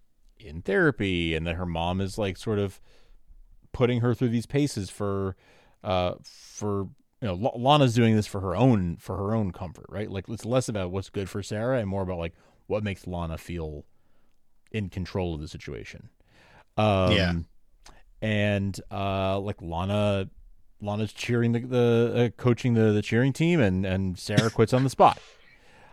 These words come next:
Speaker 1: Um,
Speaker 2: I had to laugh when I saw that. When, when we go to cheerleading practice, and of course, of course, Lana Lang is in
Speaker 1: Of
Speaker 2: charge.
Speaker 1: course, it's Lana Lang. Like, "Five, six, seven, eight."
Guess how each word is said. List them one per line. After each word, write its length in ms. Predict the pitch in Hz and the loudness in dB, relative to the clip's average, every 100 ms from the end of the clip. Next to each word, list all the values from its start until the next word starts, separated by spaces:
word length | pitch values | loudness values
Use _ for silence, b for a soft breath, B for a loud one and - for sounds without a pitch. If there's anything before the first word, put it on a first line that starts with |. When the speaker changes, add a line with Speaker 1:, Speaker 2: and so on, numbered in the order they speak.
| - | -4
Speaker 1:
Um, 400 | 113 107 107 104 | 2 4 6 6
Speaker 2:
I 80 | 190 | 8
had 120 | 180 | 8
to 40 | 165 | 10
laugh 340 | 147 143 147 | 10 8 6
when 120 | 139 | 6
I 100 | 127 | 8
saw 300 | 120 - 123 | 8 8 6
that. 200 | 117 113 | 6 6
When, 240 | 123 135 127 | 6 6 4
when 340 | - 143 139 131 | 6 6 6 6
we 120 | 135 | 8
go 120 | 135 | 8
to 100 | 135 | 8
cheerleading 500 | 127 156 139 135 123 | 8 8 8 8 6
practice, 400 | 123 113 - - | 4 2 4 4
and 200 | 110 113 - | 4 0 -6
of 80 | - | 2
course, 340 | 196 - - - _ | 4 4 2 -10 _
of 80 | - | 2
course, 200 | 339 - | 4 6
Lana 240 | 123 120 | 4 6
Lang 220 | 117 120 | 6 6
is 220 | 123 127 - | 6 8 8
in 100 | 151 | 8
Speaker 1:
Of 60 | |
Speaker 2:
charge. 320 | 127 165 160 | 8 8 8
Speaker 1:
course, 240 | 147 143 117 | 10 10 10
it's 160 | 113 180 | 6 6
Lana 300 | 92 90 80 | 6 4 4
Lang. 240 | 78 76 | 0 2
Like, 200 | 85 82 | 0 2
"Five, 400 | 127 147 131 117 | 6 8 8 6
six, 340 | 156 143 131 - | 4 6 6 4
seven, 420 | 147 143 120 117 | 6 6 6 4
eight." 220 | 147 113 | 2 0